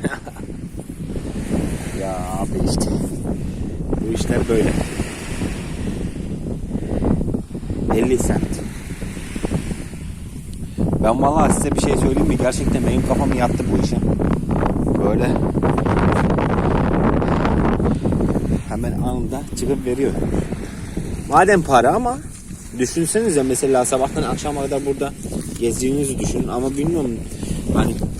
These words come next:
pek yasak olacak mı? Bilmiyorum. Yani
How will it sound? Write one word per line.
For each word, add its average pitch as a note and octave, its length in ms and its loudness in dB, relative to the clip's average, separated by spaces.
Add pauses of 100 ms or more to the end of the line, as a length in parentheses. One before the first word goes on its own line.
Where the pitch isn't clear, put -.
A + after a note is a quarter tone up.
(280)
pek B2+ 220 -2
yasak B2 320 -2 (580)
olacak A2 400 -2
mı? G#2+ 80 -4 (1300)
Bilmiyorum. - 380 -10 (600)
Yani D#3 320 4